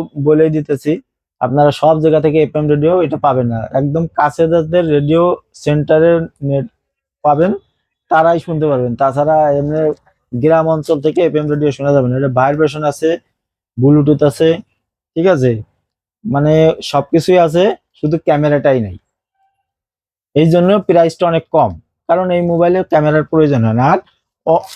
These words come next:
একেবারে পাতলা, বিশ্বাস করবেন না। আর একটু দেখাই দিই, একদম পাতলা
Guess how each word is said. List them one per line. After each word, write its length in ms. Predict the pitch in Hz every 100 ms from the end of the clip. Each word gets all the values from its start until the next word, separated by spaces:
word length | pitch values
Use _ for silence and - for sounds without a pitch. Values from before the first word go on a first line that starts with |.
| _ _ _ _
একেবারে 420 | 175 180 - 208 202
পাতলা, 400 | 190 180 - 143 98 90 _ _ _
বিশ্বাস 460 | 123 160 165 175 165
করবেন 340 | - 170 170 160
না। 140 | 160 - _ _ _
আর 80 | -
একটু 180 | 147 - 147
দেখাই 300 | 143 135 139
দিই, 160 | 127 - _
একদম 320 | 160 165 175 175
পাতলা 440 | 175 180 - 175